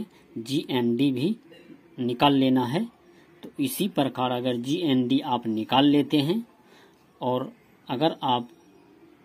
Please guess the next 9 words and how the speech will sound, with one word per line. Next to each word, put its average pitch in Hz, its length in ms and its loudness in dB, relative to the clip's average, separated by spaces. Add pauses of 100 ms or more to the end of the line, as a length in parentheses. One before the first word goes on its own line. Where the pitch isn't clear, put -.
(140)
चार 131 220 2
बोर्ड 127 260 -2
हो 117 260 -6 (260)
या 120 200 -2 (140)
एक 151 220 2
बोर्ड 127 260 -2
भी 139 160 2
लगाते 120 440 0
हैं, 139 200 0